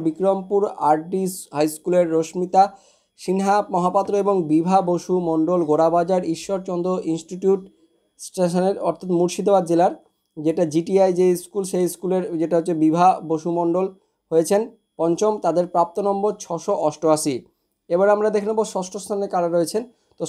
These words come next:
ষষ্ঠ হয়েছেন বারো জন শিলিগুড়ি গার্লস হাই স্কুলের রিঙ্কিনী ঘটক, রায়গঞ্জ করোনেশন হাই স্কুলের সাগ্নিক সিংহ, বীরভূম জেলা স্কুলের অর্চিসমান সাহা, বীরভূম জেলা স্কুলের রাজিবুল ইসলাম,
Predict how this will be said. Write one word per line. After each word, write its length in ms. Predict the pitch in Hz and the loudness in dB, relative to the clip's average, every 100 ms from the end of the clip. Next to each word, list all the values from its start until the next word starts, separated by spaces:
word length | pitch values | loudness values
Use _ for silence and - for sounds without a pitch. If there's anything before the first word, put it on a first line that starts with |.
| - | -4
ষষ্ঠ 220 | 170 - | -4 0
হয়েছেন 320 | 214 214 226 208 151 | 0 0 0 0 2
বারো 180 | 160 190 | 2 2
জন 160 | 208 208 | -2 -2
শিলিগুড়ি 420 | - 180 180 190 180 | -4 -4 -2 -2 0
গার্লস 220 | 170 185 - | 0 -2 -4
হাই 120 | 185 | -4
স্কুলের 360 | 185 - 196 196 170 | -4 -4 -2 0 0
রিঙ্কিনী 440 | 175 185 190 190 190 156 | 0 -2 -2 -2 0 -2
ঘটক, 280 | 151 196 214 _ _ _ - | 0 -2 -4 _ _ _ 2
রায়গঞ্জ 520 | 151 160 175 196 190 - _ | 4 6 4 0 -2 -10 _
করোনেশন 600 | 165 175 196 202 196 214 208 | -2 0 0 -2 -2 -2 -2
হাই 140 | 180 175 | -2 -4
স্কুলের 360 | 175 - 190 185 | -4 -4 -4 -2
সাগ্নিক 360 | 180 156 170 185 185 | -4 -2 0 -2 -4
সিংহ, 220 | 190 185 190 180 | -2 0 0 2
বীরভূম 300 | 170 170 190 175 | 2 2 0 0
জেলা 240 | 160 175 180 | 0 0 -2
স্কুলের 380 | - 190 190 190 - _ _ _ | -4 -4 -2 -4 -10 _ _ _
অর্চিসমান 760 | 156 160 202 202 185 190 190 196 185 | 0 0 -2 -4 -2 2 2 2 -2
সাহা, 280 | 185 170 185 220 160 | -2 0 0 0 0
বীরভূম 340 | 165 170 185 170 | 0 2 0 0
জেলা 240 | 165 175 | 2 2
স্কুলের 340 | 180 - 180 185 160 | 0 -4 -2 2 2
রাজিবুল 360 | 147 170 180 | 2 0 0
ইসলাম, 320 | 175 - 185 | -2 0 0